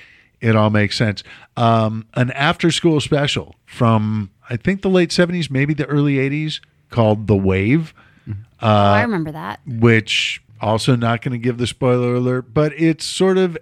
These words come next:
Speaker 1: a high school, like, not the Stanford prison experiment, but a social experiment through a club that it turns out, big reveal, no spoiler alert,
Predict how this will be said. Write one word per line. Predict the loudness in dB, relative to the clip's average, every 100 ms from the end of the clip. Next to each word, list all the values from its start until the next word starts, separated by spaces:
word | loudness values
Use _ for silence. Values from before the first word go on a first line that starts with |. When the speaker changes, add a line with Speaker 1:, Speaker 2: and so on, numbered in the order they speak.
| -4
Speaker 1:
a | 0 2 4 2 0 -6 -20 -20 -20 -20 _ _ _ _ _ _ -16
high | -8 0 2 2
school, | 0 2 4 4 4 2 -2 _ _ -16 -16 -16 _ -2
like, | 2 2 2
not | 0 0 0
the | -2
Stanford | -2 0 0 -4 -4
prison | -2 -2 -2
experiment, | -4 -4 -2 -2 -2 -4 -6 -2
but | -2 0
a | -2
social | 0 0 2 0 -4
experiment | -4 -4 -2 0 -2 -4 -8
through | -4 0 0
a |
club | 0 -2 0 2
that | 2
it | 0 -6 _ _
turns | -2 0 0 0
out, | 0 -2 0
big | 0 2
reveal, | 4 4 4 0 _ _ _ -16
no | -12
spoiler | -8 0 4 4 2
alert, | -2 -4